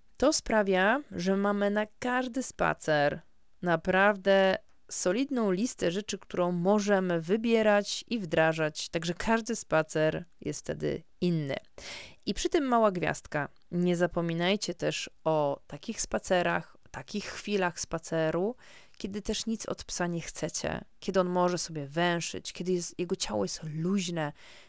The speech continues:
bez żadnych oczekiwań. Dlatego to hasło koniec, które mam na koniec takich sesji, jest bardzo ważne, że nawet jeśli po tym haśle pies wraca i mówi: „Nie, nie, no róbmy jeszcze”, ja mówię: „A, nie, było koniec.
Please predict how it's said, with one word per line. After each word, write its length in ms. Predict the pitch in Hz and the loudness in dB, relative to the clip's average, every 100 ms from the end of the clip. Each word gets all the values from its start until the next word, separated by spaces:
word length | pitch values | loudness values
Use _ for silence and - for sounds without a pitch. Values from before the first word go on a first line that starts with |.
| - | -4
bez 140 | 185 | -2
żadnych 460 | 190 220 214 202 - | 2 2 2 -6 -8
oczekiwań. 600 | - 170 - 156 127 147 | -8 -8 -6 -4 -4 -4
Dlatego 320 | 160 190 185 | -4 -2 -2
to 140 | 170 160 | -4 -6
hasło 480 | - 202 - 160 - | -6 -4 -4 -8 -6
koniec, 680 | - 262 175 143 - - - - - - - | 0 2 2 -4 -6 -8 -8 -16 -20 -20 -20
które 320 | - - 175 170 | -8 -4 -2 0
mam 380 | 180 165 156 - | 2 2 0 -6
na 120 | - 117 | -10 -8
koniec 460 | - 143 143 143 | -4 -4 -4 -8
takich 360 | - - 151 - | -10 -10 -8 -6
sesji, 560 | 131 147 - 220 254 - | -4 -4 -4 -2 -4 -6
jest 180 | 175 160 | -6 -2
bardzo 420 | 156 180 170 160 | 2 4 2 0
ważne, 500 | 151 143 147 180 233 - | 0 -2 -2 0 0 -2
że 120 | 180 | -2
nawet 320 | 175 175 - | -2 -4 -4
jeśli 320 | 180 - - | -4 -4 -8
po 120 | 160 | -12
tym 180 | 151 156 | -10 -8
haśle 320 | 160 160 - | -6 -6 -8
pies 240 | - 170 165 | -8 -8 -2
wraca 420 | 185 202 202 165 | 2 2 0 -2
i 40 | |
mówi: 240 | 170 156 156 | -2 -4 -4
„Nie, 240 | 175 220 | -2 0
nie, 220 | 220 220 | 0 0
no 160 | 202 185 | 0 0
róbmy 400 | 233 285 - 349 | 0 0 0 2
jeszcze”, 720 | 302 254 - - 214 190 175 139 | 4 4 2 4 6 8 6 4
ja 100 | 147 | -2
mówię: 400 | 151 143 135 147 | -4 -6 -4 -2
„A, 260 | 180 220 | -2 -2
nie, 220 | 233 175 | -2 -2
było 320 | 139 175 285 349 | 0 2 2 0
koniec. 800 | - 254 220 180 156 - - | 0 2 4 2 0 -4 -10